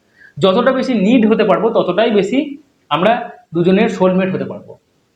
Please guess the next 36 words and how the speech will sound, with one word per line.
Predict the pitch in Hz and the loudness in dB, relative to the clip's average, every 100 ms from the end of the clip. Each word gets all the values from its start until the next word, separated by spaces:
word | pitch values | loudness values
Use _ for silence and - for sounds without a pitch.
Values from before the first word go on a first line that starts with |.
| _ _ _ _ _ _ - | _ _ _ _ _ _ -4
আশা | 202 | 0
করি | 262 269 | 2 2
ভিডিওটা | 226 226 | 4 4
বুঝতে | 214 202 214 | 4 2 2
পেরেছো। | 226 226 285 - - _ _ _ _ _ _ | 2 2 -2 -6 -18 _ _ _ _ _ _
এই | 262 | 2
বিষয়ে | 254 240 185 143 | 2 4 2 2
তোমার | 185 208 | 0 0
মতামত | 196 190 208 214 | 0 -2 0 -2
কি | 233 | -2
নিচে | 214 202 | 0 0
কমেন্টে | 185 180 175 | 0 0 0
জানাতে | 156 180 196 | 0 2 2
পারো। | 214 269 - - _ _ | 2 0 -6 -16 _ _
হ্যাঁ, | 214 202 | 0 0
অনেকে | 143 196 214 240 | 0 0 2 2
অবশ্য | 214 208 196 | 2 0 -2
বলেছিলে, | 190 208 214 220 | 2 2 2 2
"দাদা, | 185 226 262 - - _ | 2 2 -2 -10 -20 _
কার্মিক | 196 196 240 269 233 | 0 2 2 0 2
রিলেশন | 240 226 220 214 | 2 2 0 -2
আর | 196 | -4
টুইন | - 240 277 269 | -4 0 2 4
ফ্লেম | 269 226 | 2 0
রিলেশন | 208 208 220 208 | 0 0 0 -2
সম্বন্ধে | 190 185 196 | -2 -2 -2
কিছু | 185 180 | -2 -2
বলো।" | 127 107 - - _ - | -2 -4 -8 -16 _ -2
তো | |
আজকের | 170 180 202 226 | 0 0 0 0
ভিডিওতে | - 226 247 | 2 4 2
আমি | 226 | 0
সোলমেট | 214 196 208 220 | 0 0 2 2
রিলেশন | 196 202 208 | 2 0 0
সম্বন্ধে | 202 208 202 | -2 0 2
বললাম। | 196 226 269 269 | 2 2 0 -4